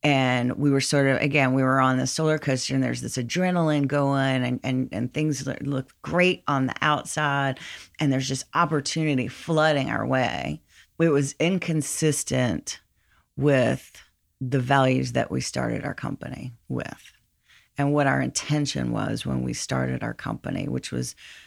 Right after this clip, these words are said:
it was not to build, you know, this giant company. You know, we had hundreds of people on our payroll.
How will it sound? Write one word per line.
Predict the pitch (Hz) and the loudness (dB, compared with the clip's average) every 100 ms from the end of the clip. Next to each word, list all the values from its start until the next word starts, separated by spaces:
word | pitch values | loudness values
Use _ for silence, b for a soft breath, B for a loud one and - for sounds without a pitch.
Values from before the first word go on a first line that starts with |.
| B B _ _ | B B _ _
it | 143 | -4
was | 131 151 151 | 0 0 0
not | 185 208 220 - | 2 2 2 0
to | - | -4
build, | 127 - 131 117 - - - _ b b b b | -2 2 4 2 0 -4 -8 _ b b b b
you | 147 139 | 0 2
know, | 120 | 2
this | 123 127 | 0 -2
giant | 117 123 151 151 135 - | -4 0 4 4 4 2
company. | - 143 - 135 | 0 0 2 2
You | 131 - 175 | 2 2 2
know, | 135 | 2
we | 147 | 2
had | 190 139 | 2 2
hundreds | - - 208 214 175 131 | -2 0 2 2 2 -2
of | 120 | -4
people | - - 80 | -8 -4 -4
on | 62 62 | -4 -6
our | - | -6
payroll. | - - - - - | -6 -6 -8 -12 -14